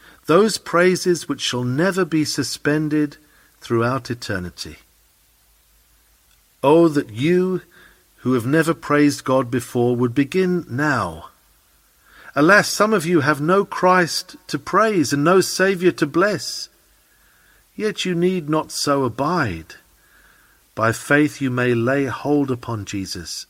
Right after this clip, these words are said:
and he then becomes yours. Trust him, and he will justify your trust. Rest in the Lord, and the Lord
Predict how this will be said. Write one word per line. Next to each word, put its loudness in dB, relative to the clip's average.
and -6
he -8
then 0
becomes -6
yours. -6
Trust -2
him, -4
and -6
he -4
will 2
justify -2
your 0
trust. -10
Rest 2
in 0
the 2
Lord, 4
and 2
the 4
Lord 6